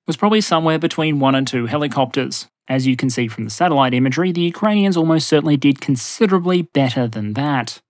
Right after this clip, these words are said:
And then you have to take into account the wider impact, our but-for test.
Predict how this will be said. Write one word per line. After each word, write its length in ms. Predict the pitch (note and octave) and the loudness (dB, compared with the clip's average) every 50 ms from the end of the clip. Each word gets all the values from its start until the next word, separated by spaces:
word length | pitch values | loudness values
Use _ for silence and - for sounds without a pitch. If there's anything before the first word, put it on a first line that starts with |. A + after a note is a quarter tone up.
| _ _ _ - | _ _ _ -4
And 120 | C#3 C#3 | 0 2
then 100 | D3+ D#3 | 2 4
you 60 | F3 | 2
have 100 | F#3+ F#3+ | 2 2
to 60 | - F#3+ | 0 -2
take 240 | - F#3 F#3+ F3+ | -2 -2 -2 0
into 100 | F#3+ F#3 F3+ | 0 0 0
account 260 | - - E3 D#3+ - | 0 0 0 0 0
the 80 | - D3+ | -2 -4
wider 380 | D3 D3+ D3+ D3+ D3 C#3+ D3 | -4 -2 -2 0 0 2 2
impact, 440 | D3 C3+ B2 - A#2 A#2 - - - | 2 2 0 -2 -4 -6 -6 -10 -6
our 220 | - C#3 C#3 C3+ | -2 0 0 0
but-for 600 | B2+ B2 A#2 C3+ C3 - - - - D#3 D3+ D3+ | 0 0 0 -2 -2 -2 -2 -4 0 2 2 2
test. 500 | C#3+ - D3 C3+ A#2 A2 - - - - | 2 2 2 2 0 0 -4 -8 -12 -16